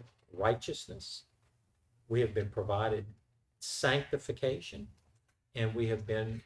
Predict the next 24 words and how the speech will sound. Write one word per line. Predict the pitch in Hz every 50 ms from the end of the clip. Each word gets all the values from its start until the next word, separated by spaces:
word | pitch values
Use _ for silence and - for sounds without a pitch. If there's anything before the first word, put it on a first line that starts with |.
| _
redeemed. | - 107 110 113 113 113 120 120 120 113 - - - - - - _ _ _ _ _ _ _ _
So | - - - 147 135 131 139 139 - -
what | - 113 117 160 196 - - -
else | 143 135 131 104 107 - - - - - - - - _ - _ _ _ _ _ _ _ _ - - - - _ _ _ _ _ _ - 254 254 254 - - - _ _ _ - - _ _ _ _ _ _ _ _ _ _ _ _ _ _ _ _ _ _ -
might | 117 117 120 - -
we | 113 113 110
need? | 110 110 120 123 - - - - - _ _ _ _ _ _ _ _ _ _ _ _ _ _ _ _ _ _ _ _ _ _ _ _ _ _
If | 170 135 -
you | 175 170 156
have | 156 160 160 151 147 120
those | 139 147 147 135 -
things, | - 156 127 104 98 -
what | 113 123
do | 123 120
you, | 117 113 113 - -
what | - 131 123
else | 131 123 123 120 117 -
do | - 117
you | 113 110
think | 113 135 127 120 -
you | 113 110
could | - - - 196 180
possibly | 139 131 123 - - 117 113 113 110 113
need? | 117 131 - 110